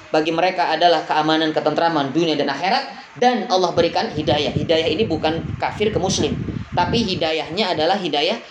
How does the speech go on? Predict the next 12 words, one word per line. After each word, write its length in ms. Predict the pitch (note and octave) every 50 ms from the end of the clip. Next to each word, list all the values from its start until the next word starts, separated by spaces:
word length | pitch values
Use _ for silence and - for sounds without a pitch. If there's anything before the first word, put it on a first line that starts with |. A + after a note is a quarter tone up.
| - - - - -
dikokohkan 880 | C#3+ G#3+ B3+ C4 - - - A3+ G#3+ - - G#3+ G3 - - A#3 A#3 A3+
dalam 320 | F#3 F3+ F#3+ G3+ G3+ -
amal 320 | F3 E3+ F3+ F#3+ G#3+ G#3+
soleh. 340 | G#3 - F#3 D#3 C#3+ C3+ B2 - - - - - - - - - - - - - - - - - - - -
Ya, 80 | - D3+
jadi 80 | F3 G#3
kalau 240 | F#3+ F3+ F3 E3+ F3
mau 80 | E3+
amal 240 | E3 D#3 D#3+ D#3+ D#3
solehnya 320 | D#3+ E3 D#3+ D#3+ D#3+ D#3+
kokoh, 320 | D#3 D3+ C3 C#3 - G3 G3+ - - - - - - - -
jangan 400 | E3+ D#3 E3 F#3+ G#3 A3 A3